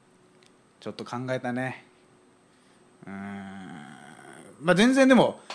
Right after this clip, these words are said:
そんな、こんな話してるけど、全然絶望ではないですからね。本当の絶望を感じたことはないですから。周りの人とかで、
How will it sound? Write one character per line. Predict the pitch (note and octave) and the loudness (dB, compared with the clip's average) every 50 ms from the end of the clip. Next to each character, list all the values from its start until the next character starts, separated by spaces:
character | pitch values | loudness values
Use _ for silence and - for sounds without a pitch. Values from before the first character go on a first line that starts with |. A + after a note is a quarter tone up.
| - - | -18 -4
そ | - - D4 | 2 4 4
ん | E4+ F4 | 6 6
な、 | F4+ E4+ D#4 | 6 6 6
こ | - C#4 D4 | 4 2 4
ん | E4+ | 4
な | F4 E4 | 6 6
話 | - D#4+ D#4+ D4+ - F3 | 6 6 6 4 4 2
し | E3+ | 2
て | - E3+ | 4 2
る | D#3 | 2
け | D3 C#3 | 2 0
ど、 | A#2+ A#2 A#2+ | -4 -6 -6
全 | A2 B2+ F#3 A#3 | -4 -2 0 0
然 | B3+ F3 | 2 2
絶 | F#3 G#3+ G#3 D4 C#4+ | 2 2 2 2 2
望 | D4+ D4 D#4 | 4 4 6
で | C4 | 4
は | D3 A#2 | 4 2
な | A#2+ | 2
い | C3 | -4
で | A#2 | -6
す | G#2+ | -8
か | - - | -12 -16
ら | - - | -18 -18
ね。 | - _ _ _ _ _ | -20 _ _ _ _ _
本 | _ - A3 B3+ B3+ | _ 0 2 2 2
当 | - A3 G3 G#3+ A3 | 2 0 0 2 0
の | G#3+ G#3+ - - _ _ _ - - - - - - | 0 -2 -4 -8 _ _ _ -20 -20 -20 -20 -8 -2
絶 | - G3+ G3+ G3+ G3+ | 0 0 0 0 2
望 | F3+ F#3 E3+ E3 | 2 4 4 4
を | E3 | 4
感 | - E3+ E3 E3 | 2 0 0 0
じ | D#3 | 0
た | C#3+ E3 | -2 -2
こ | D#3+ D#3+ | -2 -2
と | - A2+ | -4 -6
は | G2+ | -6
な | G2 G#2 | -6 -8
い | A2 | -10
で | G#2+ G2+ | -10 -12
す | - | -14
か | - F2 | -16 -14
ら。 | E2 E2+ A#1 G1+ G1+ _ _ _ _ _ _ _ _ _ _ _ _ _ _ _ _ _ _ _ _ _ _ _ _ _ _ _ _ - | -14 -14 -14 -16 -18 _ _ _ _ _ _ _ _ _ _ _ _ _ _ _ _ _ _ _ _ _ _ _ _ _ _ _ _ -6
周 | - D3 D3+ D3+ D3 | 0 2 4 4 4
り | C#3+ | 2
の | C3+ C#3+ | 0 -4
人 | C3 - F3 | -2 -2 -2
と | - C#3+ | -2 -2
か | A#2 B2 | -2 2
で、 | B2+ F3 E3+ B2+ F#2+ - | 4 4 4 4 2 -4